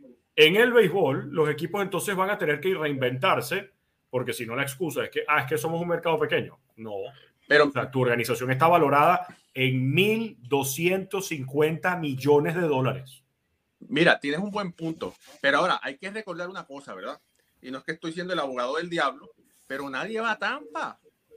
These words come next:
Speaker 2: ¿Cuánta gente va a Tampa? Está, el estadio de Tampa queda lejos de la población,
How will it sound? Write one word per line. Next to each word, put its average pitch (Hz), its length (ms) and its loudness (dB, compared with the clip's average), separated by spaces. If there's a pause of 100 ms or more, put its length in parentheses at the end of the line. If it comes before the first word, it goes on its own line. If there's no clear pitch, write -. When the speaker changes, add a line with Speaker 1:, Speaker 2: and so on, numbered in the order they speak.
(360)
Speaker 2:
¿Cuánta 277 320 -6
gente 277 280 -8
va 247 140 -2
a 220 80 -6
Tampa? 147 420 -6
Está, 175 480 -10
el 170 140 -10
estadio 190 320 -8
de 240 60 -12
Tampa 269 320 -12
queda 285 420 -8
lejos 262 520 -10
de 226 80 -8
la 208 100 -4
población, 196 560 -10